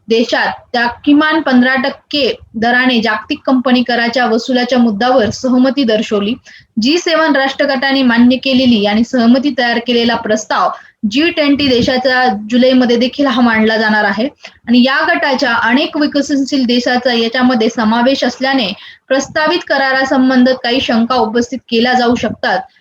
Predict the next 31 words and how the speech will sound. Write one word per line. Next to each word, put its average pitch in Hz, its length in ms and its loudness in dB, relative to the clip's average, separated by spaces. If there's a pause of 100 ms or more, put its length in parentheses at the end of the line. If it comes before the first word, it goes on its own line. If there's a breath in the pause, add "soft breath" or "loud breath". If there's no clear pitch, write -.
(120)
अथवा 294 300 0
काही 320 160 0
दुरुस्त्या 262 540 2
सुधारणाही 254 520 2
पुढे 285 220 -2
होऊ 269 220 0
शकतात 254 420 -2
असं 214 200 0
सांगितलं 208 520 -2
गेलेलं 185 260 -2
आहे. - 280 -12 (180)
थेट, 370 280 -2
अ, 233 60 0
आता 240 240 0
हे 277 140 0
कराचे 262 500 -2
औचित्य 269 520 -2
काय, 247 300 -2
तर 226 60 -2
थेट 277 340 -2
विदेशी 262 420 0
गुंतवणुकीसाठी 254 1120 0 (400 loud breath)
जगभरात 285 520 0
देशादेशामध्ये 262 880 2
चढाओढ 247 380 2
सुरू 320 240 -2
आहे 220 320 0 (320 loud breath)
आणि 285 140 2
ही 349 80 2
चढाओढ 302 500 2
अधिकाधिक 262 580 -2